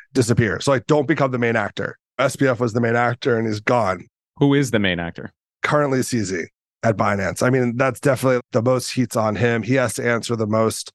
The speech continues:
Speaker 1: And it's also because Binance is so wildly successful. I think it has something like seventy percent market share. He already is one of the most powerful, if not always the most powerful person in crypto. The S B F thing was the up and comer versus C Z's dominance.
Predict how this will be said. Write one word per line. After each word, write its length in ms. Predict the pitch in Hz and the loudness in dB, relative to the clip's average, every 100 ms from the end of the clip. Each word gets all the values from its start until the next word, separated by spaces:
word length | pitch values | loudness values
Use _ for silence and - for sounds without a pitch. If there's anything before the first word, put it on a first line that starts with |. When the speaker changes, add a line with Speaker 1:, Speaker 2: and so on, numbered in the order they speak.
| _ | _
Speaker 1:
And 160 | - 156 | 0 0
it's 80 | 139 | 2
also 220 | 185 180 | 2 2
because 340 | 160 143 123 - _ _ _ | 2 0 -2 -6 _ _ _
Binance 360 | 127 135 139 120 | 0 2 -2 -4
is 100 | 123 | -4
so 160 | - 127 | 0 0
wildly 380 | 120 123 135 127 | 0 0 -2 -2
successful. 500 | 101 - 170 - 101 | -4 -2 -2 -2 -6
I 80 | |
think 140 | 95 131 | -2 -2
it 80 | 104 | 0
has 280 | 127 131 | 0 0
something 280 | - 120 127 | 0 0 0
like 180 | 117 104 | 0 -4
seventy 360 | - 123 123 120 | -2 0 0 0
percent 340 | 120 - - | -2 -2 -6
market 340 | 113 151 117 - | -2 0 0 -4
share. 320 | 104 76 - - - | -4 -4 -6 -12 -6
He 160 | - 151 | 0 2
already 460 | 151 147 131 120 | 2 2 0 -2
is 640 | 117 147 131 110 98 - - - | 0 0 0 -4 -6 -10 -12 0
one 160 | 127 | 2
of 80 | 127 | 2
the 60 | 117 | 2
most 180 | 110 | 0
powerful, 800 | - 120 117 110 113 107 104 104 | 0 0 0 0 0 -2 -2 -2
if 120 | 165 180 | -2 0
not 120 | 175 | 2
always 360 | 131 196 156 | 2 0 0
the 80 | 113 | -2
most 180 | 131 120 | -4 -2
powerful 300 | 135 127 113 | -2 -2 -2
person 280 | 139 127 110 | -4 -4 -8
in 80 | 98 | -2
crypto. 460 | 170 - 95 - _ _ _ | -2 -2 -12 -12 _ _ _
The 160 | 117 123 113 107 | 0 2 4 2
S 180 | 123 156 | 2 0
B 100 | 139 | 0
F 180 | 156 196 | 0 0
thing 200 | 127 110 | -4 -4
was 160 | 110 98 | -6 -4
the 120 | 107 | -2
up 280 | 104 139 131 | 0 2 0
and 140 | 113 | -2
comer 380 | - 170 123 98 | 0 0 0 -2
versus 460 | 107 104 107 95 | -4 -4 -4 -4
C 180 | - 135 | -2 -2
Z's 320 | 92 110 143 | 0 0 0
dominance. 540 | 110 92 90 95 - | 0 -2 -2 -10 -12